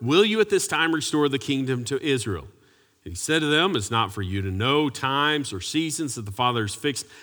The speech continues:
by his own authority, but you will receive power when the Holy Spirit has come upon you. And you will be my witnesses in Jerusalem, and all Judea and Samaria, and to the end of the earth.' And when they had said these things,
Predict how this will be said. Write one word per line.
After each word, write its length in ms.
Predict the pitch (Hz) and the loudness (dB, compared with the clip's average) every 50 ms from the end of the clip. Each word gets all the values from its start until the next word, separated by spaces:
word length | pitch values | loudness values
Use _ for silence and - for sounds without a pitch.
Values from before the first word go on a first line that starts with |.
| - - - | -20 -4 2
by 180 | 120 117 117 | 2 2 4
his 140 | 113 110 104 | 2 2 2
own 200 | 131 135 143 139 | 2 2 2 2
authority, 500 | 127 104 - 143 151 165 185 233 240 220 - - - _ _ _ _ _ _ _ _ | 0 2 2 2 4 4 4 2 0 -4 -12 -18 -20 _ _ _ _ _ _ _ _
but 160 | 135 139 127 | -6 -4 0
you 120 | 175 185 185 | 4 4 6
will 60 | 180 | 6
receive 420 | 175 170 160 - 185 165 127 - | 4 2 0 0 -2 -4 -4 -6
power 520 | - - - 160 175 180 196 208 208 202 196 | -6 0 2 4 4 4 6 6 6 6 6
when 180 | 180 165 151 | 6 4 2
the 80 | 135 120 | 0 0
Holy 220 | 156 175 170 160 | 0 0 0 0
Spirit 340 | - - - 165 160 156 143 | -2 0 0 0 2 2 0
has 120 | 117 104 | -2 -4
come 180 | - - 160 147 | -4 -4 -2 -2
upon 360 | 143 120 - 143 139 139 123 | -2 -2 0 0 0 0 0
you. 180 | 101 82 80 - - - - - - - - | -2 -4 -6 -10 -18 -20 -20 -20 -20 -14 -6
And 80 | 131 156 | 0 4
you 80 | 165 165 | 4 4
will 80 | 156 | 4
be 200 | 147 156 175 165 | 4 2 0 0
my 340 | 160 160 156 139 151 180 220 | 0 2 2 4 6 4 4
witnesses 680 | 240 226 202 180 160 147 165 156 - - 214 202 170 180 | 4 4 2 2 2 2 -2 -2 -2 -2 -2 -2 -2 -2
in 100 | 156 123 | -2 -2
Jerusalem, 680 | 104 110 113 117 131 143 139 - 180 190 208 226 214 208 - - - _ _ _ _ _ - | -2 -2 -2 0 0 0 -2 0 0 2 0 0 -2 -8 -14 -20 -20 _ _ _ _ _ -12
and 80 | 87 | -10
all 80 | 82 78 | -10 -10
Judea 480 | 76 82 87 85 101 123 143 160 180 185 | -10 -8 -8 -4 -2 -2 0 2 2 0
and 120 | 156 110 | 0 -2
Samaria, 560 | - - 113 113 117 120 131 143 151 156 151 | -4 -4 -2 0 0 2 2 2 0 0 -2
and 80 | 135 - | -2 -4
to 80 | - | -4
the 160 | 104 101 110 117 | -4 -2 -2 0
end 100 | 123 131 | 0 0
of 80 | 135 | 0
the 140 | 131 151 170 | 2 4 4
earth.' 320 | 160 110 87 80 - - - _ _ _ _ _ _ _ _ _ _ - | 4 2 0 -2 -8 -16 -20 _ _ _ _ _ _ _ _ _ _ 0
And 80 | 135 | 2
when 100 | 156 170 | 4 6
they 140 | 180 196 190 | 6 6 4
had 100 | 165 143 | 4 2
said 260 | - - 220 226 226 | 0 2 2 2 2
these 220 | 254 226 160 - - | 2 -2 -4 -2 0
things, 560 | 151 147 147 151 175 185 165 - - - | 2 2 2 2 0 -2 -4 -6 -10 -12